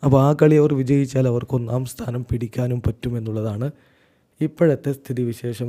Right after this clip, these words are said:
അതിനിടക്കാണ് ഇന്നലെ ഹൻസി ഫ്ലിക്കിന് റെഡ് കാർഡ് കിട്ടിയത്. അത് വലിയൊരു തിരിച്ചടിയാവാൻ പോകുന്നു. രണ്ട് മത്സരങ്ങൾക്ക് ഹൻസി ഫ്ലിക്ക് സസ്പെൻഡ് ചെയ്യപ്പെടും എന്നാണ് ഇപ്പോൾ ലഭ്യമാവുന്ന വിവരം. അതായത് അതിൽ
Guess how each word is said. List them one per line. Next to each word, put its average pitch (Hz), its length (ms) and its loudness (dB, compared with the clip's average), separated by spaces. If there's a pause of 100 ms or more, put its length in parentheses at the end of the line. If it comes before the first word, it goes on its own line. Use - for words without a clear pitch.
അതിനിടക്കാണ് 113 800 -2 (640)
ഇന്നലെ 131 300 4
ഹൻസി 120 380 2
ഫ്ലിക്കിന് 131 320 2 (100)
റെഡ് 110 220 0
കാർഡ് 147 260 8
കിട്ടിയത്. 120 420 2 (640)
അത് 139 160 6 (100)
വലിയൊരു 147 400 6
തിരിച്ചടിയാവാൻ 127 680 4
പോകുന്നു. 117 260 -2 (200)
രണ്ട് 147 320 0 (100)
മത്സരങ്ങൾക്ക് 127 640 0
ഹൻസി 117 300 -4
ഫ്ലിക്ക് 120 320 -6
സസ്പെൻഡ് 123 440 -2
ചെയ്യപ്പെടും 123 500 4 (600)
എന്നാണ് 120 500 0 (180)
ഇപ്പോൾ 127 220 0
ലഭ്യമാവുന്ന 110 580 2
വിവരം. 117 340 -6
അതായത് 131 380 0 (580)
അതിൽ 139 160 0